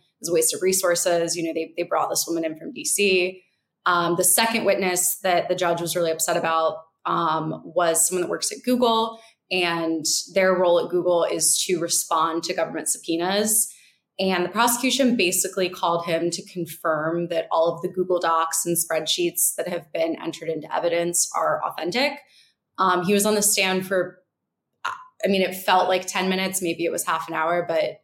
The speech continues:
in court time, that's incredibly short. Um, they flew him in from Texas,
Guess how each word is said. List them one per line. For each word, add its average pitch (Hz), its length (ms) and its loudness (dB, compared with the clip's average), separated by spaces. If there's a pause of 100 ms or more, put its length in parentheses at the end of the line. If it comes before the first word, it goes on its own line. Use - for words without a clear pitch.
(100)
in 165 160 -4
court - 260 -2
time, 180 240 -4
that's 160 220 -4
incredibly 160 440 -6
short. 196 500 -2 (480)
Um, 165 300 0
they 180 120 0
flew 214 240 2
him 208 120 2
in 196 160 -2
from 175 140 -6
Texas, - 800 -2